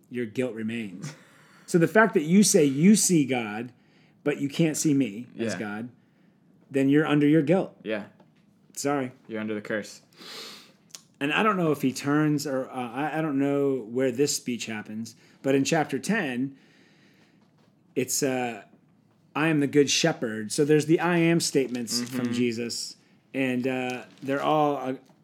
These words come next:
Speaker 1: pretty amazing, and, and they're all kind of encased in the language of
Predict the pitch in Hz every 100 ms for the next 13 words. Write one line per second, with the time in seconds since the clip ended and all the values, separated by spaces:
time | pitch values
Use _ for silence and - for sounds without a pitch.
0 | - - - 180 151 135 135 131 135 135
1 | 127 135 139 139 139 147 147 - 147 143
2 | 127 123 135 135 135 - 123 127 123 143
3 | 131 123 120